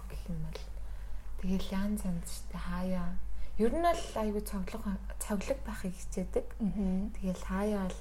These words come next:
Speaker 1: навс навс явна штэ, юмар бол.
Speaker 2: Мгм.
Speaker 1: Гэхдээ ер нь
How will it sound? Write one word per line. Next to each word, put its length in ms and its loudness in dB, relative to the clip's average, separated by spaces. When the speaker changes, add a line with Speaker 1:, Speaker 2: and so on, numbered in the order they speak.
Speaker 1:
навс 360 2
навс 360 0
явна 200 0
штэ, 400 -2
юмар 320 6
бол. 220 4
Speaker 2:
Мгм. 540 0
Speaker 1:
Гэхдээ 320 6
ер 140 4
нь 200 4